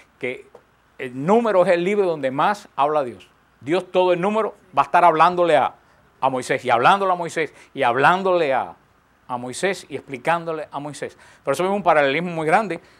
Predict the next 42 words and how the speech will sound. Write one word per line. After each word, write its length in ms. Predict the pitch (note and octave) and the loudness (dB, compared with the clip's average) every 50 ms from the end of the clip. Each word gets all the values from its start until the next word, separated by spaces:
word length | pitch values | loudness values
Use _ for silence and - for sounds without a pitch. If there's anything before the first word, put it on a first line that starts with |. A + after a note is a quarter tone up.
| _ _ | _ _
cuando 320 | _ - C3+ B2+ C3 C3 G#2+ | _ -8 -6 -6 -4 -6 -6
Jesús 260 | A#2 A2 - D#3+ D#3+ | -6 -8 -8 -6 -6
resucitado 600 | F3 E3+ D#3 C#3+ D3+ D3+ C3+ D3 D#3+ E3+ E3+ E3 | -6 -8 -10 -10 -10 -6 -2 2 2 2 2 0
en 60 | D3 A#2+ | -4 -6
Jerusal-, 400 | C3 B2 B2+ - C#3 C3 C3+ C3 | -8 -10 -8 -4 -4 -4 -4 -4
en, 420 | B2+ C3 B2 A#2 A#2 G#2+ F#2+ G2 - _ - | -6 -8 -8 -8 -10 -12 -14 -16 -18 _ -12
en 100 | C3 C3 | -4 0
Galilea, 560 | C3 B2+ B2+ B2 B2 D#3 G3+ G3+ D#3+ D#3 - - _ _ _ _ _ _ _ _ _ _ _ _ _ _ _ _ _ _ _ _ _ _ _ - | 2 2 2 2 2 2 4 4 4 2 -2 -6 _ _ _ _ _ _ _ _ _ _ _ _ _ _ _ _ _ _ _ _ _ _ _ -6
le 140 | C3+ C#3 B2+ | -2 -2 -2
dice 220 | B2 C#3 - F#3 | -2 -2 -2 -2
a 60 | E3 | 0
los, 200 | D3 C#3 A#2 G2+ F#2 - _ _ _ _ _ _ _ _ _ _ | 0 -2 -4 -6 -10 -16 _ _ _ _ _ _ _ _ _ _
a 80 | - A#2 | -12 -10
los 100 | A#2 A2+ | -8 -8
apóstoles 460 | A#2 - C#3+ D#3+ D#3 - D#3+ C3+ - | -6 -4 -6 -4 -4 -4 -6 -6 -8
que 140 | - A2 G2 - _ _ _ _ | -12 -16 -20 -20 _ _ _ _
presenta 400 | - G#2 - - C#3 C3+ D3 C3 | -16 -12 -10 -10 -6 -4 -2 -2
el 100 | A2+ G#2 | -2 -4
pez 520 | - - G#2+ G2+ - D#3 E3+ F3 E3+ - | -10 -18 -18 -8 -4 -2 -2 -2 -2 -6
y 40 | C#3 | -10
comen, 400 | A2+ - E3 F#3 F#3+ E3+ C3+ C3 _ _ _ _ _ _ _ | -4 0 0 0 0 0 -6 -12 _ _ _ _ _ _ _
y 100 | - C3 | -16 -16
que 320 | A#2+ - B2+ A#2+ A#2 A2+ A2+ _ - | -12 -10 -10 -10 -10 -10 -14 _ -8
le 120 | C3 B2+ | -6 -6
dice 200 | B2+ C3+ C3 - | -4 -4 -4 -4
a 60 | - | -4
Pedro, 260 | - D#3+ D#3+ E3 D#3 C#3 | -2 0 0 0 -2 -2
"Me 100 | B2+ B2+ | -2 -2
amas 220 | D3 D#3+ D#3+ D3+ | -2 -4 -4 -4
más 120 | D3+ D3+ | -6 -6
que 140 | - - E3 | -4 -2 -2
esto", 200 | F3 - - D3 | -2 -2 -4 -8
tres 140 | - C#3+ C3+ | -8 -4 -2
veces, 340 | E3 G#3 G3+ - - - - - - - _ _ | -2 -2 -4 -4 -8 -16 -18 -20 -20 -20 _ _
y 100 | - C#3 | -10 -8
después 280 | C3+ B2+ - - E3+ F3 | -6 -6 -2 0 0 0
dice 220 | G3 F#3+ - D#3 | 0 0 -4 -6
que 80 | C#3+ C#3 | -6 -6
se 160 | - - D#3 | -6 -6 -4
llevó 380 | C3+ C3+ C3 C#3 D3+ D#3+ - - _ _ _ _ _ _ _ _ _ _ _ _ _ _ _ _ _ | -4 -2 -2 -2 -2 -4 -4 -6 _ _ _ _ _ _ _ _ _ _ _ _ _ _ _ _ _
Pedro 300 | - C#3+ D#3+ E3+ D#3 C#3+ | -2 0 2 2 2 2
aparte, 480 | B2 - - D#3 D#3 D3 G#2+ - G2+ | 2 2 2 2 2 0 -2 -12 -20